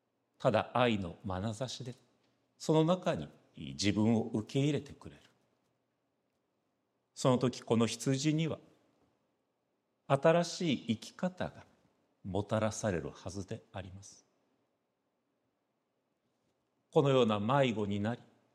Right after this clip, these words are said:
そしてまた見出される、その経験を経た時、この羊がもう一度群れに戻った時、また迷子になることが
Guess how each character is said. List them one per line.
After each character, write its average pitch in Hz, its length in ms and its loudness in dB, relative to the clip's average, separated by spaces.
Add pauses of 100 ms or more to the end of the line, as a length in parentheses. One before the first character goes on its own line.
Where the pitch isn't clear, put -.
そ 160 120 2
し 156 60 2
て 165 100 2
ま 147 140 2
た 147 140 2
見 135 360 2
出 170 140 0
さ 175 180 -2
れ 101 140 -6
る、 - 60 -16 (1160)
そ 180 200 6
の 190 240 2
経 196 280 4
験 190 360 2
を 175 200 -2 (120)
経 160 80 4
た - 160 0
時、 - 320 -18 (1400)
こ 139 120 4
の 120 160 4
羊 131 460 0
が 127 120 4
も 143 300 0
う 202 60 0
一 - 200 -6
度 190 100 4
群 131 220 4
れ 185 120 4
に 151 120 -2
戻 87 360 -4
っ 117 60 -6
た - 200 -16
時、 - 340 -20 (1160)
ま 107 140 -2
た 113 160 0
迷 113 340 4
子 101 160 -4
に 78 180 -8
な 98 120 -2
る 110 100 -2
こ - 160 -12
と 92 180 -8
が - 160 -12